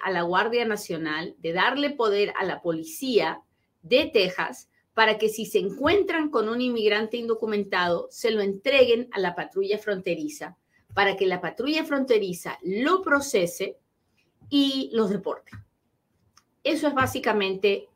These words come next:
la, eso es básicamente lo que el señor ha hecho. Ha dado la orden, así como el presidente del, del país puede dar sus órdenes ejecutivas,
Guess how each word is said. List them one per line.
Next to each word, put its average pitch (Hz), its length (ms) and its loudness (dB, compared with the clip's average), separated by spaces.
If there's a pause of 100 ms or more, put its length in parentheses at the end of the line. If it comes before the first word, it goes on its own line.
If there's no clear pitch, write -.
la, 185 440 2
eso 220 320 4
es 208 120 2
básicamente 180 880 -4
lo 170 180 -2
que 170 100 -6
el 151 100 -8
señor 165 540 -4 (120)
ha 165 320 0 (420)
hecho. - 360 -4 (600)
Ha 202 460 8
dado 202 320 4
la 180 200 4
orden, 247 800 4 (440)
así 175 240 -10
como 302 340 2
el 214 180 -2
presidente 220 1120 2 (260)
del, 185 340 2
del 185 220 0
país 208 420 0
puede 208 400 2
dar 202 180 0
sus 214 220 -8
órdenes 208 460 -2
ejecutivas, 233 720 -2